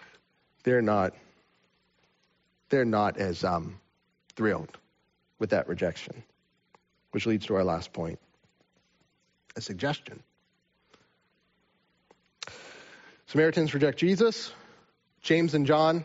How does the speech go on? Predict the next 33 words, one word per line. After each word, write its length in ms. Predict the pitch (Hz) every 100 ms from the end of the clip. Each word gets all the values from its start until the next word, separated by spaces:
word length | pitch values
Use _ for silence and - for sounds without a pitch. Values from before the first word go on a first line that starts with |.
| - -
have 180 | 151
an 80 | 143
idea. 380 | 147 139 113 87 - - - - -
They 120 | 143
say, 440 | - 156 160 202 - - - - -
when 120 | 135
the 80 | 131
disci-, 340 | 127 147 -
it 80 | 98
says 340 | 143 143 131 - -
right 260 | 127 139 135
there, 320 | 139 139 127
I 220 | 113 107
forget 400 | 98 - 120 123
what 100 | 120
verse 220 | 120 117
it 80 | 123
is, 180 | 120 117
verse 240 | - 110
fifty-four, 800 | - - 139 131 113 180 202 254 - - -
um, 320 | 131 123 123 127
when 220 | 131 143
the 80 | 139
disciples, 760 | 135 - 170 170 175 170 - - - - _ _ - - - -
uh, 200 | 131 120
James 420 | 113 156 180 180
and 120 | 160 143
John 360 | 151 147 143
saw 320 | - 214 208
this, 220 | 156 143 -
they 140 | 170
said, 260 | - 160 131
"Lord, 560 | 185 226 180 156 147